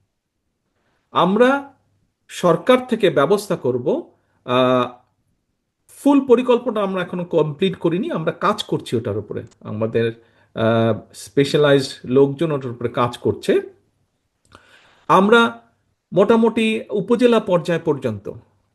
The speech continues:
একজন করে ভালো, ধরো, ফুটবলের একজন কোচ আমরা দিব, যারা তোমার মতন ইফরাতদেরকে বের করে নিয়ে এসে ভালো ট্রেনিং দিবে। এবং এই খেলাটা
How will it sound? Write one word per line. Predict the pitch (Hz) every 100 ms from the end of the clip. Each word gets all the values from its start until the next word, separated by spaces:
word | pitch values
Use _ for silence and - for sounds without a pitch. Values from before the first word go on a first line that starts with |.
| -
একজন | 156 165 156 190 175 175 _ _
করে | - 190 226 131 120
ভালো, | - 160 175 175
ধরো, | 147 143
ফুটবলের | 143 - 156 139 170 190 151 190 - _
একজন | 120 131 127 131
কোচ | 127 202 196 190
আমরা | 113 98 85
দিব, | 101 87 - - _ _ -
যারা | 120 143 151
তোমার | 165 160 165
মতন | 151 151
ইফরাতদেরকে | 139 123 - 156 156 156 156 254 370 - _ _ _ _ 104
বের | 113 139
করে | 131 156
নিয়ে | 151 151
এসে | 156 202 156
ভালো | - 127 131
ট্রেনিং | 131 127 120 107
দিবে। | 82 - - - _
এবং | 196 247 196 - - _ _ _ _ _ _ _ _ -
এই | 196
খেলাটা | - - 180 208 269 269 196 294